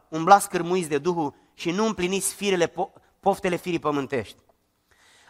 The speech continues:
A te enerva. Dacă întoarcem pagina din nou, versetele de la nouăsprezece la douăzeci și unu vorbesc despre faptele firii pământești. Ele sunt mai multe decât roada Duhului, decât manifestările roadei Duhului.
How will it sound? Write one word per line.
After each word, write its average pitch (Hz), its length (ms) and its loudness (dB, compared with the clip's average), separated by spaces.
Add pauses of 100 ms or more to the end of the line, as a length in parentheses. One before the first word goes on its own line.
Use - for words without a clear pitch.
A 190 140 8
te 214 140 2
enerva. 190 800 4 (680)
Dacă 156 260 6
întoarcem 185 400 4
pagina 175 400 6
din 151 140 -4
nou, 180 160 4
versetele 180 520 0
de 160 80 4
la 147 460 6 (1000)
nouăsprezece 165 1000 2
la 156 120 6
douăzeci 165 380 0
și 175 100 -8
unu 190 280 0 (100)
vorbesc 185 380 2
despre 190 280 0
faptele 185 380 4
firii 175 220 -4
pământești. 160 460 -4 (160)
Ele 196 220 4
sunt 185 120 0
mai 185 120 8
multe 226 300 2
decât 170 280 -2
roada 147 280 6
Duhului, 113 380 -6 (420)
decât 160 320 -2
manifestările 170 640 2
roadei 139 300 4
Duhului. 110 340 -8